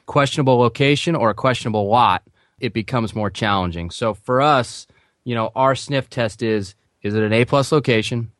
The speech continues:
And is it an A plus lot? Meaning, is it not sloped? Is it funky? Is it flag lotted? What's going on with it? And so,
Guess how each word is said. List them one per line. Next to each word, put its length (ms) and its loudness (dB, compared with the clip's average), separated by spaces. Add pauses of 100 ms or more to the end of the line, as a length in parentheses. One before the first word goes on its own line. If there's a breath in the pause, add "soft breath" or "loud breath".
(140)
And 100 0
is 140 0
it 60 -4
an 120 0
A 120 2
plus 320 0
lot? 320 0
Meaning, 240 0
is 100 -2
it 100 -4
not 220 -2
sloped? 460 0
Is 100 -6
it 100 -10
funky? 460 0
Is 120 0
it 140 -8
flag 300 0
lotted? 300 0
What's 240 -4
going 220 -2
on 200 0
with 140 -4
it? 100 0
And 160 -4
so, 320 2